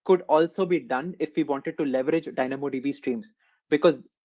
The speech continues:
by building Neo four J on top of Dynamo D B, the C D C, the change data capture, can still be utilized. And that would make the job of the indexers very simple. Uh,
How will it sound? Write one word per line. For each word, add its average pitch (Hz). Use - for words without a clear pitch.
by 151
building 180
Neo 151
four 151
J 151
on 135
top 151
of 160
Dynamo 135
D 127
B, 156
the 143
C -
D 165
C, 135
the 123
change 175
data 156
capture, 135
can 127
still 160
be 147
utilized. 123
And 147
that 156
would 220
make 156
the 160
job 139
of 139
the -
indexers 131
very 123
simple. 107
Uh, 123